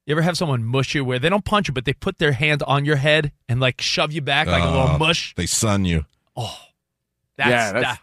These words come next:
Speaker 3: disrespectful.
Speaker 1: That's disrespectful. But yeah, dr-, hey,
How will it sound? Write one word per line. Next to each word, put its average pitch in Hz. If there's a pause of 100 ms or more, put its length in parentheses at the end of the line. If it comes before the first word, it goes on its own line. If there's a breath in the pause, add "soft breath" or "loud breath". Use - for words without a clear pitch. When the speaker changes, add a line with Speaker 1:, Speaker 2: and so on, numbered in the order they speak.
Speaker 3:
disrespectful. 190
Speaker 1:
That's 135
disrespectful. - (460)
But 147
yeah, 262
dr-, 202
hey, 170